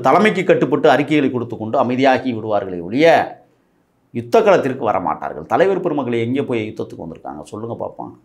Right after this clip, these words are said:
என்ன, இவர்கள்லாம் தேசிய தலைவன் பிரபாகரன் வழியில் வந்தவர்களா? தலைவனை போராடுகிற போது நாமும் ஆயுதம் தரித்த போரை தொடங்குவதற்கு இல்லையே. இவர்கள் அடக்குமுறை சட்டங்களை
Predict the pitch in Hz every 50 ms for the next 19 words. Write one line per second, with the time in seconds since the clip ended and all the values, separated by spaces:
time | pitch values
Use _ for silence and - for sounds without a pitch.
0 | _ _ _ - 113 117 110 107 104 98 95 110 127 127 120 101 90 87 117 139
1 | 135 - - 127 127 - 110 98 87 87 90 - 107 110 127 139 139 127 123 120
2 | 113 101 95 98 95 90 90 87 85 80 80 73 71 73 92 131 139 - _ _
3 | _ _ _ _ _ _ _ _ _ _ _ _ _ _ _ _ _ - 95 104
4 | 120 123 127 127 127 123 117 120 120 113 110 107 92 104 110 104 104 101 98 98
5 | 104 113 117 110 101 98 101 110 113 104 107 104 98 92 90 90 - 92 - 101
6 | 98 95 90 90 90 87 95 95 92 92 90 90 - - 104 90 117 160 170 165
7 | 143 120 104 90 80 - - _ _ _ _ _ _ - - - 117 151 160 131
8 | 127 170 170 175 180 180 170 156 143 - 127 107 135 135 123 120 113 113 110